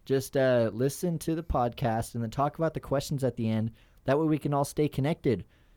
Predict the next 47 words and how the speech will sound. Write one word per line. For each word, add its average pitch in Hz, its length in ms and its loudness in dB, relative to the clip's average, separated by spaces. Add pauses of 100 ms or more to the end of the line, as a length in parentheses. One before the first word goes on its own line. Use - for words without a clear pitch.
and 120 140 -4
challenged 143 560 -2
and 113 160 -2
growing 107 720 -2
through 127 140 -2
this 123 180 -2
season, 131 460 -4
through 127 240 -2
coronavirus, 120 880 -2
you 117 80 -2
know, 123 220 0
and, 107 180 -2 (400)
and 113 80 -2
I 120 100 0
feel 135 240 -2
like, 131 360 0
uh, 113 440 2
it's 107 180 -12
definitely 120 500 -4
been 117 160 -2
a 107 60 -6
time 117 260 -4
of 107 80 -4
growth 107 340 -2
for 110 200 -4
a 104 80 0
lot 110 280 0
of 110 80 -4
people. 104 420 -4 (460)
A 117 40 0
lot 120 120 2
of 120 80 -2
us 117 140 0
pushed - 280 -2
out 120 140 2
of 110 80 0
our 110 100 2
comfort 113 380 -6
zone 113 300 -2
into 110 240 -4
new 117 180 0
things, 113 460 -4
learning 117 320 -2
new 120 120 0
things, 117 440 -4
and 107 120 -4
so 110 380 0